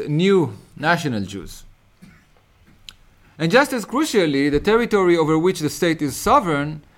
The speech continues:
has been historically settled by non-Jews. These foundational parameters have determined the historical course by which the state is bound by its own guiding logic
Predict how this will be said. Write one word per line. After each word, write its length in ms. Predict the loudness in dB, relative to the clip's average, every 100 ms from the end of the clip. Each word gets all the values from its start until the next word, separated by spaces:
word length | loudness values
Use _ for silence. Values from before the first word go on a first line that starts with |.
| _
has 160 | -4 -2
been 120 | -2
historically 500 | 0 2 2 0 -2
settled 420 | 0 -2 -2 -4
by 140 | -4 -2
non-Jews. 600 | 0 0 -2 -8 -14 -20 _ _ -20 -20 -20 -20 _ _ -20 -20 -20 -20 -12 -2
These 180 | 0
foundational 600 | 2 0 2 0 0 -2
parameters 800 | 0 2 2 2 0 0 0 -4 -10
have 200 | -4 -4
determined 420 | -2 -2 0 0 2
the 60 |
historical 720 | 0 0 0 2 2 2 -2
course 540 | 0 2 2 0 -6 -18 -20 -20 -20 -20 -10
by 120 | -2 2
which 260 | 2 0
the 100 | -4
state 500 | -4 -2 2 2 0
is 200 | -2 -4
bound 560 | 0 2 2 0 -4 -10 -18 -20 -20 -18 -4
by 160 | -2
its 320 | -2 -2 -4
own 200 | -2 -2
guiding 360 | 0 0 0 -2
logic 420 | -4 -4 -6 -10